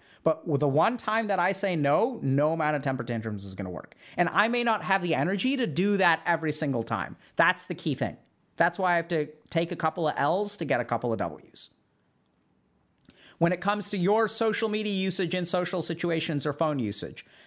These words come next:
that's where you've gotta decide before you walk in the door, is today a day that I'm gonna absolutely be off my phone?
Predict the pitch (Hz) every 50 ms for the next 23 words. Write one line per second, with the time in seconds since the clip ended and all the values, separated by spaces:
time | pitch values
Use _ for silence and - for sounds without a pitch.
0 | _ - 147 160 175 - - 196 190 185 185 - - - _ _ _ _ _ -
1 | - 165 170 165 202 196 190 185 175 170 175 - 208 180 180 180 175 156 151 147
2 | - 170 165 165 170 170 165 156 160 151 151 156 - 165 151 143 131 123 151 147
3 | 139 123 120 - - 160 139 - - 143 135 143 156 160 156 151 156 151 151 147
4 | 147 135 135 131 123 127 117 113 - - - 135 147 160 156 - 170 160 160 160
5 | 165 143 143 143 135 135 135 - 151 156 156 - 185 190 208 240 277